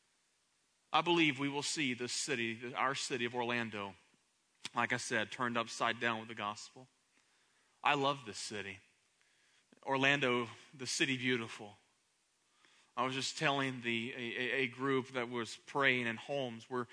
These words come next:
we have prayer groups all around homes over these fifty days, by the way, through our life groups. And, and I've been fortunate enough on, on Tuesday and, and on Thursday of this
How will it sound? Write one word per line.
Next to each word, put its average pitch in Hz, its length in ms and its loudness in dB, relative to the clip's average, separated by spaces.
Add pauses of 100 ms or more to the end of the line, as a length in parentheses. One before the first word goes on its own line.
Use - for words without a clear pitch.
(240)
we 151 120 4
have 151 180 4
prayer 170 260 4
groups 135 320 -4
all 151 160 2
around 151 260 2
homes 127 380 -4
over 120 140 -2
these 120 180 -4
fifty 127 280 -6
days, 120 260 -2
by 110 140 -2
the 110 100 -6
way, 107 160 -2
through 120 180 -4
our 113 120 2
life 113 320 0
groups. 104 320 -10
And, 113 120 -6 (360)
and 131 80 4
I've 127 120 2
been 131 120 -2
fortunate 139 420 0
enough 117 260 0
on, 120 240 -2
on 117 140 -4
Tuesday 135 640 2
and, 110 80 0 (260)
and 117 80 0
on 110 140 2
Thursday 143 520 2
of 120 100 0
this 120 120 -4